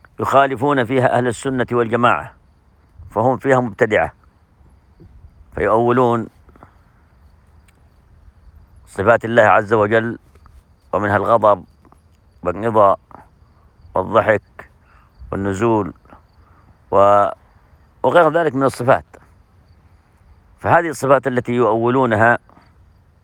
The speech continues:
هؤلاء قد خالفوا فيها أهل السنة والجماعة،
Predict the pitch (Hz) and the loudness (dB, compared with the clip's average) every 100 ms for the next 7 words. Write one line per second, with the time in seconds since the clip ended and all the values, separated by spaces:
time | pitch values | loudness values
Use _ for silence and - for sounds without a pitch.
0 | _ _ _ _ _ _ _ _ - _ | _ _ _ _ _ _ _ _ -20 _
1 | _ - 120 123 139 139 127 - 143 143 | _ -2 0 0 0 -2 -2 0 2 2
2 | 113 120 117 113 104 - 123 120 110 104 | 0 0 0 0 -2 -6 -6 -4 -4 -4
3 | 101 110 135 143 | -2 0 0 0